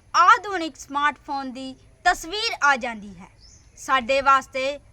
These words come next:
ਸਵੇਰੇ ਉੱਠਣ ਤੋਂ ਲੈ ਕੇ ਰਾਤ ਦੇ ਸੌਣ ਤੱਕ ਇਸ ਤੋਂ ਬਿਨਾਂ ਜੀਵਨ ਬਿਤਾਉਣਾ ਅਸੰਭਵ ਹੈ। ਇਹ ਮਨੁੱਖੀ ਜੀਵਨ ਦਾ ਅਨਿੱਖੜਵਾਂ ਅੰਗ ਬਣ ਚੁੱਕਿਆ ਹੈ।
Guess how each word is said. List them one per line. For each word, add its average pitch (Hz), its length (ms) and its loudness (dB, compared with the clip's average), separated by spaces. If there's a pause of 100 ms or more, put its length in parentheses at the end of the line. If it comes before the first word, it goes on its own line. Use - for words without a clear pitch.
(160)
ਸਵੇਰੇ 302 560 -2
ਉੱਠਣ 285 340 -10
ਤੋਂ 320 140 -4
ਲੈ 311 180 0
ਕੇ 320 300 -8 (440)
ਰਾਤ 311 260 6
ਦੇ 359 220 -8
ਸੌਣ 370 420 -4
ਤੱਕ - 340 -2 (420)
ਇਸ 440 140 -10
ਤੋਂ 494 280 -2
ਬਿਨਾਂ 320 380 -2 (300)
ਜੀਵਨ 339 480 -4
ਬਿਤਾਉਣਾ 285 540 -2 (240)
ਅਸੰਭਵ 359 480 0
ਹੈ। 226 180 -12 (680)
ਇਹ 392 340 -2 (100)
ਮਨੁੱਖੀ 349 320 -8
ਜੀਵਨ 285 380 -6
ਦਾ 254 280 0 (340)
ਅਨਿੱਖੜਵਾਂ 359 760 2
ਅੰਗ 269 140 -10 (320)
ਬਣ 381 260 0
ਚੁੱਕਿਆ 247 380 -8
ਹੈ। 185 180 -16